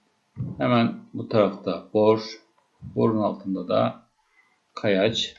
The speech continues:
var. Sayfa otuz sekiz. Aşağıdaki verilen görsellerin numaralarına ait oldukları madenin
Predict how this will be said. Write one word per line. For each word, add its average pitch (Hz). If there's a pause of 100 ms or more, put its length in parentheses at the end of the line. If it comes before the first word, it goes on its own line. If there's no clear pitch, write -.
(120)
var. - (4000)
Sayfa 139
otuz 156
sekiz. -
Aşağıdaki 180
verilen 190
görsellerin 165
numaralarına 143
ait 143
oldukları 127
madenin 123